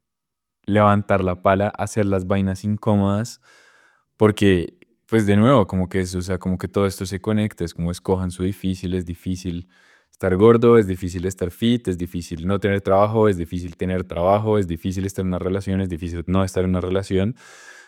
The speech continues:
Escojan su difícil, em, y, y háganlo. O sea,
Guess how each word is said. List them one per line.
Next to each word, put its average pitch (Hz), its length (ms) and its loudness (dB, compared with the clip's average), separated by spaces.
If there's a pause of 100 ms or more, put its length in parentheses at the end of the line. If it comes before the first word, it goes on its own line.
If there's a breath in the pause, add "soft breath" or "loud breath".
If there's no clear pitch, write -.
(640 loud breath)
Escojan 113 380 4
su 107 120 0
difícil, 113 560 0 (720)
em, 90 640 0 (1040)
y, 95 320 0
y 95 160 0
háganlo. 82 480 -2
O 90 140 -16
sea, 85 360 -8